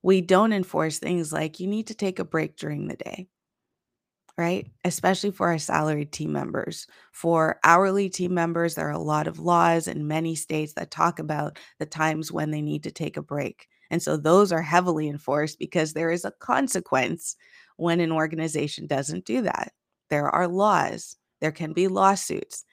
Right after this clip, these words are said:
There can be fines. There's a financial burden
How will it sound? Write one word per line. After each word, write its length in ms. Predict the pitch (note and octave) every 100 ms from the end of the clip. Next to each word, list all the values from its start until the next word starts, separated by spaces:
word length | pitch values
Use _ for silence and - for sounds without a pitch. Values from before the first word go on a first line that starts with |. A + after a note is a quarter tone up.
| _
There 100 | D#3
can 220 | D3+ D3+
be 120 | D#3+ F3
fines. 680 | - F#3+ D#3 - F3 - - _ -
There's 180 | E3
a 60 | E3
financial 1040 | E3 E3 D#3 D#3+ F3+ F#3 - D#3 D3 D#3+ - _ _ _ _ _
burden 600 | G3 A#3 A3+ - E3+ E3+